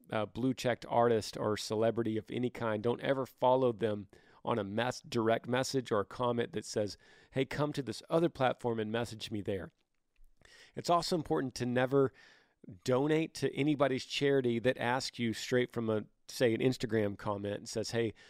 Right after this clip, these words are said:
donate here to, um, this certain charity." Al-, also, don't even follow my advice. If I'm asking you to donate from a charity, it might not be me.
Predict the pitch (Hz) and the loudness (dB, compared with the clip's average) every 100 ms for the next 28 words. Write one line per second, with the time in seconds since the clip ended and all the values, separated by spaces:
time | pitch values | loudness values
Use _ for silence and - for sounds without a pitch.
0 | _ - - 127 127 120 - 123 120 113 | _ -10 4 6 6 4 0 -2 -2 -2
1 | 113 107 101 - - - _ - 110 104 | -2 -2 -2 -8 -20 -20 _ -4 -2 -2
2 | 101 107 - - - - 117 110 - 117 | -2 -4 -4 -12 -8 -2 -2 -2 -2 0
3 | 110 104 101 98 _ _ _ _ _ _ | 2 0 -4 -8 _ _ _ _ _ _
4 | _ _ - 127 135 - 135 147 - 135 | _ _ -16 0 2 4 2 2 2 2
5 | 123 - - 143 165 175 147 135 - _ | 2 -2 0 2 4 2 2 -4 -6 _
6 | _ _ - 147 139 139 131 147 185 185 | _ _ 0 6 6 6 4 4 4 2
7 | 123 110 110 131 - - 147 202 185 147 | 2 0 2 -2 -4 -6 0 2 4 2
8 | - 127 110 107 104 107 104 104 - _ | -2 -6 -4 -4 -2 0 0 -2 -6 _
9 | 117 104 - 107 98 110 156 135 143 175 | -8 -8 -2 -2 0 0 0 2 2 2
10 | 143 151 147 135 156 151 175 95 | -2 -2 -2 -2 2 6 4 2